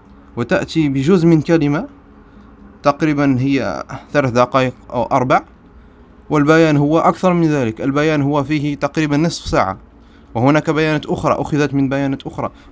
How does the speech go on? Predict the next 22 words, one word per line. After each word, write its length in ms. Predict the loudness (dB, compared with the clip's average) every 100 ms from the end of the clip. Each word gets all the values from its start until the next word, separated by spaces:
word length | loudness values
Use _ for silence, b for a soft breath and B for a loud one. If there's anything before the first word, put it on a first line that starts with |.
| -6
فهي 180 | -2
مجمع، 560 | 0 0 0 0 0 -4 B B -12
م-، 240 | -8 -4
مخ-، 120 | -4 -2
آه، 260 | -2 -4
كاين 300 | -4 -2 0
هناك 440 | 2 2 0 -4 -6
كلمات 420 | -2 -2 -2 -6 -14 -18 -6
من 140 | -2
هذا 200 | 0 0
البيان 480 | -2 -2 -2 -4 -6 -10
وكلمات 480 | -8 -4 -2 -4 -4
من 180 | -6 -4
ه-، 120 | -6 -6
من 200 | -2 0
بيان 360 | 2 0 -2
آخر، 400 | 0 0 2 -2 -6 b b b b -10
وكلا 440 | -4 0 2 4
هذا 100 | 2
الب-، 260 | 0 -2 -4
وكلا 280 | -2 0 0
البيانان، 640 | 0 0 0 2 2 0